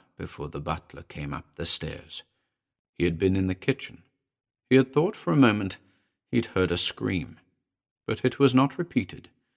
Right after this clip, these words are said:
so he had paid no more attention. The walls of the old mansion were thick. He screamed himself now, as he got to the top of the stairs and saw the thing in the doorway of Miss Beatrice Hill's apartment, screamed just once,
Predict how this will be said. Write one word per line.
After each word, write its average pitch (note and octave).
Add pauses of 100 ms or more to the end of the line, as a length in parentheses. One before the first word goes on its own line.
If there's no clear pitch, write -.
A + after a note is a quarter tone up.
(320)
so A2+
he A#2+
had A#2
paid A#2
no A#2+
more C3+
attention. A#2 (580)
The C#2+
walls E2
of D2+
the E2
old E2+
mansion F2+
were F2+
thick. - (800)
He F#2
screamed G#2+
himself G#2+
now, D2+ (560)
as G#2+
he A#2
got B2+
to D3
the C#3+
top -
of E3
the D#3+
stairs D#2 (440)
and E2
saw E2+
the F2+
thing F2
in E2
the E2
doorway D#2+
of D#2+
Miss F#2
Beatrice B2
Hill's A2+
apartment, - (800)
screamed G2+
just A#2+
once, A#2+